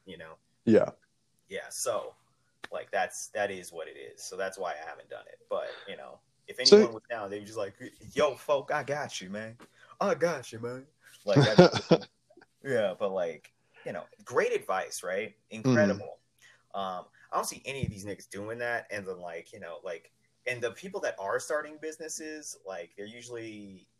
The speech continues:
Speaker 1: you know, pretty silent about it. Like, I mean, who do I know who has, like, a, like, a, like, a legitimate business that's actually, like, making, you know, a certain amount of revenue?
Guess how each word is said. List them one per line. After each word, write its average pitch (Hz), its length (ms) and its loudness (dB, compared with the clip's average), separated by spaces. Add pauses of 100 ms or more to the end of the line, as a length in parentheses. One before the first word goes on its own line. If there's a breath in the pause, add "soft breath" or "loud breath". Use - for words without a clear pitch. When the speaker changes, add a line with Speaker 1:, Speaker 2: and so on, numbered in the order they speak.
(180)
Speaker 1:
you 98 120 -12
know, 80 320 -16 (380)
pretty 101 160 -16
silent 98 320 -8
about 90 180 -6
it. - 100 -14
Like, 95 280 -4 (420)
I 120 80 -14
mean, 92 240 -12
who 175 140 -14
do 175 140 -8
I 120 100 -8
know 82 560 -14
who 92 80 -18
has, 87 180 -12
like, 82 160 -18
a, 73 340 -16
like, 101 140 -20
a, 80 260 -14
like, 104 160 -6
a 101 40 -2
legitimate 98 600 -10
business 95 340 -10
that's 87 140 -12
actually, 87 360 -10
like, 73 300 -12
making, 82 420 -18 (100)
you 87 100 -16
know, 78 160 -12
a 85 40 -8
certain - 440 -10
amount 78 260 -14
of 73 120 -12
revenue? 78 420 -12